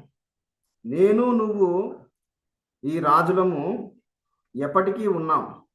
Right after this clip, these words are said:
ఎప్పటికీ ఉన్నామంటే ఆత్మగా,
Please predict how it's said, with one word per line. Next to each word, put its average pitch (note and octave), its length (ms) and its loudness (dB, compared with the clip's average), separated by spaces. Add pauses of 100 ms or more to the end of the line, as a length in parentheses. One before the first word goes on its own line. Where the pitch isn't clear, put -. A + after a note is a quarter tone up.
(160)
ఎప్పటికీ F3 440 0
ఉన్నామంటే E3+ 880 0 (1700)
ఆత్మగా, F3+ 1160 2